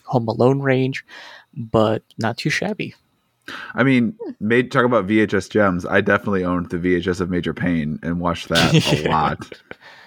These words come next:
Speaker 1: Yeah, that movie was, um, that was peak Damon Wayans right there.
Speaker 2: Mm-hmm.
Speaker 3: Okay. All right.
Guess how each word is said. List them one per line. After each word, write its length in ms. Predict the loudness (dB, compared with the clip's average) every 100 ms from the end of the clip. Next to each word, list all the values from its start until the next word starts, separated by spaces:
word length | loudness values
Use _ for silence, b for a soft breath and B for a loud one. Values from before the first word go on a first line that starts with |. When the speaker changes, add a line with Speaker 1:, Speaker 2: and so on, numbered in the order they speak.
| B B B B B _ _ _ _ _ _ _
Speaker 1:
Yeah, 220 | -10 -6
that 200 | -6 -6
movie 320 | -4 -4 -2 0
was, 580 | -2 -4 -6 -8 -8 -8
um, 380 | -8 -8 -10 -16 _ _ _ _ -16 -16 _
that 160 | -4 -2
was 160 | -2 -4
peak 380 | 0 2 2 -2
Damon 300 | -2 -2 -2
Wayans 460 | -2 -2 -4 -6
right 120 | -2
there. 380 | 2 2 0 -8 _ _ _ _
Speaker 2:
Mm-hmm. 260 | -4 0 0
Speaker 3:
Okay. 460 | 0 -2 -4 -6 -8 _ _ _ _ _ -12
All 160 | -8 -4
right. 280 | -4 -6